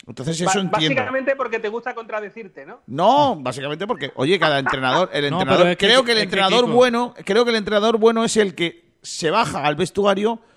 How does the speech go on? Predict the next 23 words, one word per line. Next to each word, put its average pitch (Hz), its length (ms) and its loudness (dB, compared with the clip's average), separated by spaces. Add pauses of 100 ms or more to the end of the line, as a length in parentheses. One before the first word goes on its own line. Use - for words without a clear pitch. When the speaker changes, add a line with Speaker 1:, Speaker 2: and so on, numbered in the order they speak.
(160)
Speaker 1:
ve 185 200 0
lo 226 120 0
que 208 120 -2
tiene, 226 500 -4
intenta 190 440 -4
sacar 185 320 -6
lo 156 100 -6
mejor 156 280 -4
de 190 60 -2
cada 190 220 2
uno 202 280 0
y 165 120 -8
no 180 100 -6
saca 185 260 -4
su 208 140 -8
libreta 208 400 0
y 196 40 0
dice, 151 440 -2
"Voy 151 440 -2
a 190 80 0
jugar 175 300 0
a 220 60 2
Marrategui". 139 600 -2